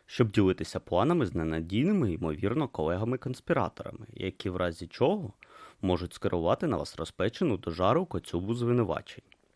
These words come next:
Крапельки поту, що виступили на чолі Друни попри теплавий вітерець, натякали на те, що секретаря тривожили ідентичні побоювання,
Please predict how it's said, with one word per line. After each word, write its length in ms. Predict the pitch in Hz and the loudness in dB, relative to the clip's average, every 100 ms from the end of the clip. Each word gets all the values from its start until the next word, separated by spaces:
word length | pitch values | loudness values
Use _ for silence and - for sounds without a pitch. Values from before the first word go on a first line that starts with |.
| _ _ _ _ _ _ _ | _ _ _ _ _ _ _
Крапельки 640 | - 98 120 - 95 - 80 | -6 2 2 2 -4 -4 -8
поту, 440 | - 95 - - _ _ | -2 -2 -2 -8 _ _
що 240 | - - | -2 2
виступили 520 | 98 - - - 92 90 | 2 0 -6 -2 0 2
на 160 | 92 | 0
чолі 280 | - 98 90 | -2 -2 -2
Друни 380 | 92 120 95 80 | 4 4 4 2
попри 320 | 85 85 87 | -2 -2 -4
теплавий 560 | - - 107 76 - 73 | -4 0 2 2 -2 -8
вітерець, 600 | 71 78 95 180 - _ _ _ - - - | -6 0 0 0 -4 _ _ _ -20 -10 -2
натякали 580 | 90 - 113 139 104 | 0 2 6 6 6
на 120 | 80 76 | 4 2
те, 300 | 101 160 247 - | 4 4 2 -12
що 200 | - - | -12 -10
секретаря 560 | - - - - - | -10 -10 -8 -2 -2
тривожили 520 | - 151 82 80 78 | 2 2 2 -2 -4
ідентичні 600 | 85 90 92 104 - 165 | -2 -2 -2 -2 0 0
побоювання, 760 | 156 175 104 73 - - - | 2 2 2 0 -2 -8 -14